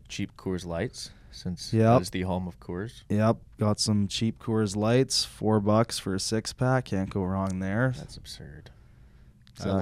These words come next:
Speaker 2: Exactly.
Speaker 3: to hear that.
Speaker 1: That's
Speaker 2: Yeah.
Speaker 1: absurd.
Speaker 2: And I went to, I got to go to Dierks Bentley's bar. He also has one in Nashville, but he's from Colorado, so he opened up a very nice, very large bar, and I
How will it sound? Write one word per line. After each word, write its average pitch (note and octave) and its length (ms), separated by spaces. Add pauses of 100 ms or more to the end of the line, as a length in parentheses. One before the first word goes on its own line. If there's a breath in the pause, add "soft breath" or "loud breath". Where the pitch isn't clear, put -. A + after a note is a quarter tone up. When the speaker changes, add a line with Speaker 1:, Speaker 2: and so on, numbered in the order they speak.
(120)
Speaker 2:
Exactly. F2 100
Speaker 3:
to F2 40
hear E2 140
that. F2 260 (160)
Speaker 1:
That's E2+ 180
Speaker 2:
Yeah. E2+ 220
Speaker 1:
absurd. - 320 (240)
Speaker 2:
And G#2 240
I G2+ 80
went G#2 240
to, - 180
I G2 200
got G2 180
to - 80
go G2 160
to F#2+ 320
Dierks G2+ 420
Bentley's G#2 460
bar. G2 540 (240 loud breath)
He - 140
also F#2 280
has F#2 180
one F#2+ 140
in F#2 100
Nashville, F#2+ 520
but F#2 100
he's F#2+ 120
from A2 340
Colorado, F#2+ 680
so F#2 180
he F2+ 220 (560 soft breath)
opened G#2+ 320
up G2+ 200
a F2+ 340 (100)
very A2 460
nice, G2+ 440
very G2+ 360
large F#2+ 460
bar, F2 300
and F2 100
I F2 180